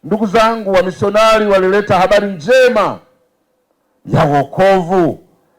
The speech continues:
kama Paulo alivyoipeleka kwa Waefeso, kama wamisionari wa kwanza walivyopelekwa,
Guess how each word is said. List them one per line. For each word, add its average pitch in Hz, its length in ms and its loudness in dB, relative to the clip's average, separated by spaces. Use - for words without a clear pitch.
kama 139 280 -2
Paulo 175 460 2
alivyoipeleka 156 840 -2
kwa 156 160 -4
Waefeso, 131 760 -4
kama 170 280 0
wamisionari 165 680 0
wa 160 160 2
kwanza 196 680 0
walivyopelekwa, 160 880 -2